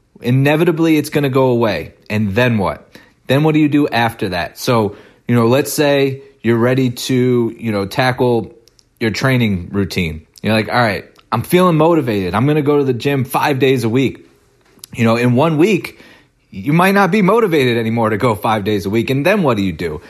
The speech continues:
Like, the difference between being committed and being motivated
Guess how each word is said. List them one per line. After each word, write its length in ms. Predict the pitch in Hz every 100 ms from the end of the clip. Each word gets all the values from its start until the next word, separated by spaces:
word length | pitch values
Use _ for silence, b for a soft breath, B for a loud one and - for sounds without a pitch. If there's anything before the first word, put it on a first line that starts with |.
| B B B 110
Like, 180 | 113
the 80 | 135
difference 480 | 123 160 180 202 180
between 640 | 165 156 160 151 151 139 107
being 300 | 135 131 113
committed 760 | 123 120 160 147 110 92 - _
and 140 | 113 110
being 260 | 123 113
motivated 800 | 113 151 147 117 110 104 98 101